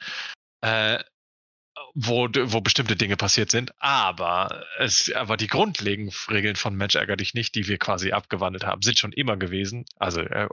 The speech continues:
wie diese Sechserregel ist natürlich logischerweise zu beahn-, behalten.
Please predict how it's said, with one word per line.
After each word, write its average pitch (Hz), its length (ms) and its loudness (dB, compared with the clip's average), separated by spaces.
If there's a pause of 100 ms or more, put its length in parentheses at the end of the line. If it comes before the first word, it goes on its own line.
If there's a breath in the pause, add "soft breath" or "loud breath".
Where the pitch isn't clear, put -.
(280)
wie 123 240 0
diese 104 280 4
Sechserregel 95 540 0
ist - 160 2
natürlich - 400 -2
logischerweise 95 600 0
zu - 180 0
beahn-, 113 340 0 (680)
behalten. 117 540 -4